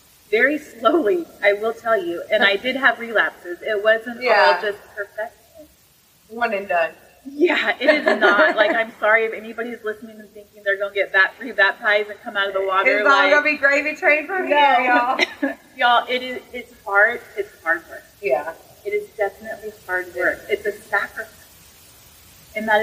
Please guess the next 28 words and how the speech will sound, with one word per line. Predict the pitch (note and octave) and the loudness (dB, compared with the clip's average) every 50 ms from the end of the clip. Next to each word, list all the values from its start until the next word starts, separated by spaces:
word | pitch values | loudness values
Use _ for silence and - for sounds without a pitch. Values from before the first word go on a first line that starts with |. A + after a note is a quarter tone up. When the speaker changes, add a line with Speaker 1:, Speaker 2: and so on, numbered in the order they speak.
| A3 | 0
Speaker 1:
is | G#3+ - | -4 -6
what | A3+ G#3 | -4 -4
is | G3+ G3+ | -4 -4
so | - - A3 G#3 G#3 | -4 -8 -2 0 0
important | G3+ G3+ - - - A3+ A3 - - | 0 0 -2 -10 -12 -10 -10 -10 -10
for | - - - F#3+ | -14 -14 -14 -14
people | - - G3+ - - F#3 F3+ | -14 -12 -14 -12 -10 -10 -12
to | - - - F3+ F#3 F#3+ | -12 -14 -20 -18 -6 -4
know, | G3+ G#3+ G#3 | -2 -2 0
is | G3 G3 - | -2 -4 -4
that | - F#3+ - - - - - - - - - - - - - - - - - - - - - - - | -6 -6 -6 -6 -8 -14 -20 -20 -20 -20 -20 -20 -20 -20 -20 -20 -20 -20 -20 -20 -20 -20 -20 -16 -10
when | A#3 A3+ A3+ G#3+ A3 | -8 -8 -8 -8 -4
you | A#3+ C4 C#4 D4 D4+ | -2 0 2 4 2
want | D4+ A#3+ A3+ A3+ A#3+ - - - | 2 2 4 2 2 2 0 -6
something | - A#3+ G#3+ - - - - - - - - - | -8 -8 -8 -8 -10 -16 -20 -20 -20 -20 -16 -14
difficult, | F#3 F#3+ - - - - - - - C#4 D4 D#4 - - - - - - - - - - - _ _ _ _ - | -12 -12 -12 -16 -20 -20 -20 -20 -14 -12 -12 -12 -12 -18 -20 -20 -20 -20 -20 -20 -20 -20 -20 _ _ _ _ -14
you're | A3+ A3 - - | -14 -14 -12 -12
gonna | A3+ A3 A3+ A3+ | -12 -12 -12 -12
have | - - - - - | -16 -18 -20 -20 -20
to | - F4 | -20 -20
sacrifice. | _ - _ _ _ _ _ _ - - - _ _ _ _ - _ _ _ _ _ D#4 _ _ - - _ _ _ _ _ _ - - - _ _ _ _ _ - - _ - - - | _ -20 _ _ _ _ _ _ -20 -20 -20 _ _ _ _ -20 _ _ _ _ _ -20 _ _ -20 -20 _ _ _ _ _ _ -20 -20 -20 _ _ _ _ _ -20 -20 _ -20 -20 -20
It's | - - - _ | -20 -20 -20 _
gonna | G#3+ G#3 G#3 G#3 G3+ G3 | -18 -16 -14 -14 -10 -10
be | F#3 - - | -12 -12 -10
hard. | - D3 C#3+ - - - _ _ _ _ _ _ _ _ _ _ _ _ _ _ _ _ _ _ _ _ _ _ _ | -12 -12 -12 -12 -20 -20 _ _ _ _ _ _ _ _ _ _ _ _ _ _ _ _ _ _ _ _ _ _ _
Any | G#3+ G#3+ G#3 G3+ | -10 -10 -10 -12
of | F3+ D#3+ | -14 -16
it. | D3+ - - D#5+ - | -16 -16 -16 -20 -20